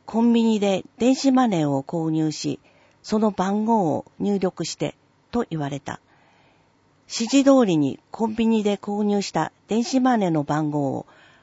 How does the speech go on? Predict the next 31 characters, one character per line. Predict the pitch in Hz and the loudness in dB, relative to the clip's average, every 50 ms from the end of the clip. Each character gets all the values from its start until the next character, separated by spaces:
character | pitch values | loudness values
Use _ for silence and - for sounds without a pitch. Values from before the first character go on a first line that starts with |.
| _ _ _ _ _ - | _ _ _ _ _ -6
パ | 196 202 | -6 -4
ソ | - 233 226 | -2 -4 -2
コ | - 226 226 | 0 0 2
ン | 226 | 2
に | 220 214 | 4 4
入 | 208 202 202 202 208 | 4 2 2 2 2
力 | 202 202 196 - - 190 | 0 -2 -2 -4 -6 -8
し | - | -6
た | - 165 160 | -6 -6 -6
が、 | 147 - - - _ _ _ _ _ _ _ _ _ _ _ _ _ _ _ _ _ _ - | -6 -8 -10 -12 _ _ _ _ _ _ _ _ _ _ _ _ _ _ _ _ _ _ 0
入 | 208 233 247 254 | 4 4 6 6
力 | 247 254 247 247 | 4 2 2 0
間 | 220 226 226 | 0 0 0
違 | 226 - 214 196 170 156 151 | 0 -2 -4 -4 -2 -2 -4
い | |
で | - - - - - | -4 -6 -8 -8 -6
無 | - 175 160 | -6 -6 -4
効 | - 220 220 233 | -2 0 0 2
に | 226 220 | 2 2
な | 208 202 | 0 -2
っ | 202 - - | -4 -6 -10
た、 | - - - _ _ _ _ _ _ _ _ _ _ _ _ _ | -12 -12 -12 _ _ _ _ _ _ _ _ _ _ _ _ _
な | - 208 208 | -8 -6 -4
ど | 196 185 | -4 -4
と | - - 147 | -2 -2 -2
言 | 151 156 | -2 -2
わ | 147 147 | -2 -4
れ、 | 147 143 139 - _ _ _ _ _ _ _ _ _ _ _ _ _ _ _ _ _ _ _ _ _ _ _ _ _ _ _ | -4 -6 -8 -10 _ _ _ _ _ _ _ _ _ _ _ _ _ _ _ _ _ _ _ _ _ _ _ _ _ _ _
何 | 220 247 262 247 226 | -2 0 2 2 2
度 | 190 180 | 0 -2
も | 165 165 - - | -2 -4 -4 -6